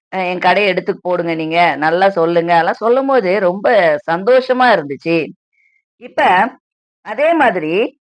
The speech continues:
இப்ப கரும்பு சாறு கொடுத்தாங்க இல்லையா, அதே மாதிரி இளநீலையும் நிறைய வெரைட்டிஸ். அப்பா, இதெல்லாம் பார்த்தோன்னே எனக்கே ஆச்சரியமா இருந்துச்சு. பாருங்க, சூப்பு பாருங்க. செம்பருத்தி, கருவேப்பிலை,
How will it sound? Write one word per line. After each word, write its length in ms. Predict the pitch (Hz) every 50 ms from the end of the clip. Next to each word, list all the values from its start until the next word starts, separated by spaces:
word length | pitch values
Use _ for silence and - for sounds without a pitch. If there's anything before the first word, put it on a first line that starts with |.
| _
இப்ப 220 | - 208 202 214 196
கரும்பு 420 | - 202 220 233 285 294 311 311
சாறு 800 | - 269 233 226 220 220 214 202 196 190 185 185 180 175 - - - _ - 233
கொடுத்தாங்க 320 | 240 240 233 233 214 208
இல்லையா, 420 | 202 202 220 262 285 262 196 151 - - _ _ _ -
அதே 160 | - 165 208 254 269 262
மாதிரி 220 | 233 214 233 254 269 220 180
இளநீலையும் 760 | 180 185 202 254 294 302 311 294 269 226 214 240 262 262 - - _
நிறைய 680 | 147 170 160 165 160 151 156 180 202 220 240 254 285 311 330 311 277
வெரைட்டிஸ். 560 | 247 233 233 233 233 233 233 220 208 196 - - -
அப்பா, 340 | - 151 170 - - - 220 208 196
இதெல்லாம் 280 | 170 175 196 233 -
பார்த்தோன்னே 340 | 202 202 196 196 220 214 196
எனக்கே 200 | 180 180 175 190 196
ஆச்சரியமா 380 | 185 180 180 185 180 180 175 165
இருந்துச்சு. 260 | 160 160 160 156 - - 156 185
பாருங்க, 220 | 185 180 175 165 170
சூப்பு 180 | 202 226 196 190 196
பாருங்க. 220 | 196 180 170 165 143 - _ _ _ _ _ _ _ _ -
செம்பருத்தி, 520 | 147 156 160 160 170 170 170 165 - 175 175 170 160
கருவேப்பிலை, 600 | 170 165 175 180 180 175 - - 175 175 175 175